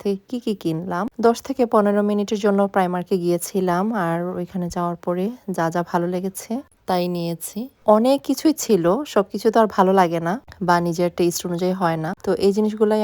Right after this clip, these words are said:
আমার কাছে মোটামুটি ভালো লেগেছে, কিনে আনলাম। তো এখানে একটা ক্যান্ডেল আছে,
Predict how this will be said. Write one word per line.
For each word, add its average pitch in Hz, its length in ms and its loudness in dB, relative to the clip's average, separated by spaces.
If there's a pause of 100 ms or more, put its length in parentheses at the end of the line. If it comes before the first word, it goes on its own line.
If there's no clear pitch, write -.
আমার 185 140 0
কাছে 185 200 -2
মোটামুটি 180 360 -2
ভালো 185 260 0
লেগেছে, 170 440 -4
কিনে 175 300 -4
আনলাম। 165 360 -4 (300)
তো 180 100 -2
এখানে 180 340 -2
একটা 180 160 -6
ক্যান্ডেল 170 540 0
আছে, 175 360 -6